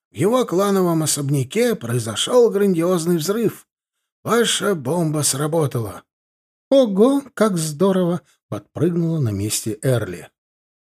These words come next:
«Фух», — сказал Корнел, — «а я-то уже начинал бояться, что снова провал». «Ну что, месть совершена, отец отомщен. Думаю, надо это дело как следует отпраздновать».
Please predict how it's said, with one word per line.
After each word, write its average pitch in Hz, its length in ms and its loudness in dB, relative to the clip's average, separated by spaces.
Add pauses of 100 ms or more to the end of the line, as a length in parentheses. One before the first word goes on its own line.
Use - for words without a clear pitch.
(240)
«Фух», — 160 680 0
сказал 120 400 -2
Корнел, — 123 440 -4 (420)
«а 190 100 4
я-то 190 320 2
уже 240 160 2
начинал 233 440 2
бояться, 175 500 2
что - 200 -2
снова 143 400 2
провал». 139 540 0 (1080)
«Ну 90 340 -4
что, - 240 -8
месть 127 400 0
совершена, 190 640 2
отец 180 300 0
отомщен. 147 640 2
Думаю, 190 400 4
надо 165 280 2
это 156 160 0
дело 147 340 0
как 160 260 -2
следует 156 420 0
отпраздновать». 131 920 0